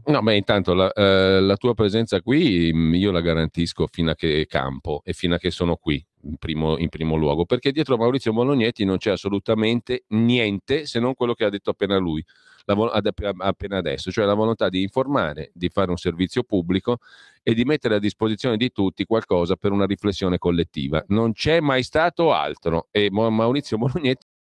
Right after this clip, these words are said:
non rappresenta altro. Voi dite: "È poco?" Tantissimo. <laughs> È, è,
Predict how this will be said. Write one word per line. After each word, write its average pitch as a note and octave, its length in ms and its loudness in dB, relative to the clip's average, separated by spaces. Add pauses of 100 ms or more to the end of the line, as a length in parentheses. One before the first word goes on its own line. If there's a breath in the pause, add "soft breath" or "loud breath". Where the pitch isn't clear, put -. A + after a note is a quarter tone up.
(400)
non C3 140 0
rappresenta A#2 760 0
altro. C#2+ 280 -6 (440 soft breath)
Voi C3+ 160 2
dite: F#2+ 320 0
"È F#2 60 0
poco?" F#2 360 -2
Tantissimo. G2 580 -4
<laughs> - 20 -20
È, G#2 160 0 (100)
è, A2+ 240 2